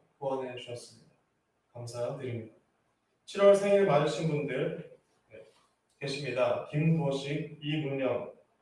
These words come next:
이현수, 장재산, 조철홍 성도님. 네, 예배 마치신 후에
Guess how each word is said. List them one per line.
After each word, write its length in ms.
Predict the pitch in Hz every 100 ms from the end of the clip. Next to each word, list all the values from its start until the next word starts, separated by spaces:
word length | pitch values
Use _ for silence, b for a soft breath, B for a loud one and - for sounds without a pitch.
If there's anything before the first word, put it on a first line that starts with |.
| -
이현수, 760 | 135 139 165 165 165 185 196 -
장재산, 720 | 123 120 - 117 110 123 - - _
조철홍 640 | 123 120 - 156 156 151
성도님. 580 | 151 - 113 - - 165 - _ _ _ _ _ _ _
네, 240 | 120 - -
예배 240 | 131 151
마치신 760 | 151 131 - 165 156 151 160 147
후에 440 | 147 165 160 -